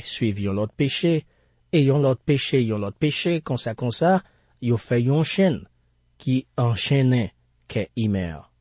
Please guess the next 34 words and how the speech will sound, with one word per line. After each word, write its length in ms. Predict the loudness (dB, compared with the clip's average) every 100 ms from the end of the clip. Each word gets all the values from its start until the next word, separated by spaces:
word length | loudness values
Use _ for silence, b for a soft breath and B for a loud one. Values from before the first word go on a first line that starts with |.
| _ _ _ _ _ _ -6
Apot 280 | 2 2 4
Pòl 240 | 2 4 2
deklare 500 | 0 0 2 2 2
nan 160 | 0 -2
Efezyen 440 | -2 0 0 -2
chapit 280 | -2 -8 -4
kat, 200 | -4 -2
vèsè 200 | -4 -4
diznèf, 560 | -4 -4 -2 -4 -4 -10 _ _ _ _ _ -2
yo 300 | 4 6 4
san 560 | 0 -2 2 4 4 4
wont 380 | 4 4 2 -2
konsa. 540 | -2 0 2 0 0 -2 _ _ _ _ _ _ _ _
Yo 180 | 4 4
lage 240 | 6 2 0
kò 180 | 2 4
yo 160 | 4 2
nan 140 | 0 -2
tout 200 | 2 2 2
kalite 460 | -2 0 0 2 2
vis, 680 | 2 4 4 4 0 -10 -14 b b b
yo 160 | 2 2
pran 280 | 2 -2 0
plezi 480 | 2 4 4 2 0
yo, 140 | -2 -6 _ _ -2
nan 120 | -2
fè 120 | 0
tout 180 | -2 -4
kalite 340 | -2 -4 -2 -2
vye 140 | -2 -2
bagay 260 | -2 -2
sal, 380 | -4 -6 -6 -8
san 260 | -8 -4 -2
rete. 320 | -4 -6 -12